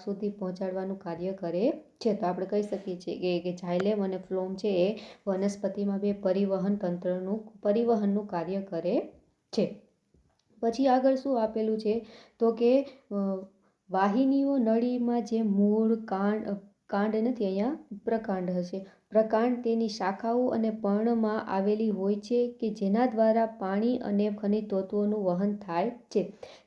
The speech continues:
તેઓ એક સળંગ માર્ગ અથવા પથ બનાવે છે જેથી પોષક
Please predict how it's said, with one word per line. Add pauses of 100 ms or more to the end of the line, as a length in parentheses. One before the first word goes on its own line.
તેઓ
એક (100)
સળંગ
માર્ગ
અથવા
પથ
બનાવે
છે
જેથી
પોષક